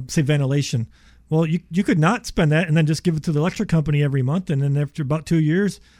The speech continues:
you've already caught up and you've spent that thousand dollars and you still haven't fixed the problem.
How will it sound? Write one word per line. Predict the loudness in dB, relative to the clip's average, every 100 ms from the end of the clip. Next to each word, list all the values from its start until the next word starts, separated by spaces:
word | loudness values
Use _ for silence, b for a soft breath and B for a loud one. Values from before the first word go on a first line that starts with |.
| b -2
you've | 0
already | 2 0
caught | 2 0 0
up | 0
and | 0
you've | -2
spent | -2 0 0 0
that | -4 -4
thousand | -4 -2 -2
dollars | -2 -2
and | 0
you | -2
still | 0 -2
haven't | 0 -2 -4
fixed | -6 -6 -6
the |
problem. | -6 -6 -8 -12